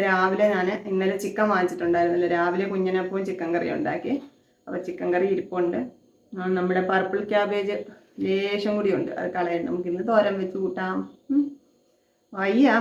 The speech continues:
മടിയാണ്, എന്തോ ഭയങ്കര ക്ഷീണം. പിന്നെ, ആ, വേറെന്താ? അപ്പം ഞാൻ പോയി ഒന്ന് കുളിച്ച് ജപിച്ച് ഒന്ന്,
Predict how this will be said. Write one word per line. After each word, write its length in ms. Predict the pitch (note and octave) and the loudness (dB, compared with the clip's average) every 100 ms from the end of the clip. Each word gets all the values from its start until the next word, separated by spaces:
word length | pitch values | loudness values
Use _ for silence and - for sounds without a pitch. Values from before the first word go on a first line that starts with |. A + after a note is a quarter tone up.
| G#3+ | 4
മടിയാണ്, 640 | G3 A3+ A#3+ G3+ A3+ G3 G#3 G3 | 4 4 4 4 2 0 -2 -4
എന്തോ 200 | G3 G#3 A3 | -2 0 2
ഭയങ്കര 340 | G#3+ G3+ G#3 G#3 | 0 -2 -4 -4
ക്ഷീണം. 300 | G#3 F3+ F3+ - - - _ _ _ _ _ _ _ _ _ _ _ _ _ - | -2 -2 -2 -4 -12 -18 _ _ _ _ _ _ _ _ _ _ _ _ _ 2
പിന്നെ, 400 | A3+ G#3+ G#3+ A3 A#3+ - - _ _ _ _ _ _ _ _ _ _ _ _ _ _ | 4 6 4 4 0 -8 -14 _ _ _ _ _ _ _ _ _ _ _ _ _ _
ആ, 200 | - G3 F#3+ F#3+ F#3 F#3 F#3+ F#3 - _ _ _ _ _ _ _ _ _ _ _ _ _ _ _ _ _ | -12 -2 0 2 2 0 0 -4 -16 _ _ _ _ _ _ _ _ _ _ _ _ _ _ _ _ _
വേറെന്താ? 480 | A#3+ A3 G3+ F#3+ F3+ F#3 - _ _ _ _ _ _ _ _ _ _ _ | -6 -4 -2 -2 -2 -4 -10 _ _ _ _ _ _ _ _ _ _ _
അപ്പം 160 | F#3+ F#3+ F#3+ | -6 0 2
ഞാൻ 100 | F#3+ F#3+ | 2 2
പോയി 160 | F#3+ F#3+ | 2 2
ഒന്ന് 120 | F#3+ F#3+ | 2 2
കുളിച്ച് 400 | F3+ F3+ - F#3 F#3 F3 | 2 2 0 -4 -4 -2
ജപിച്ച് 360 | F3+ F3 - F#3 F3+ | -2 -2 -4 -4 -4
ഒന്ന്, 240 | F#3 F3+ | -2 -2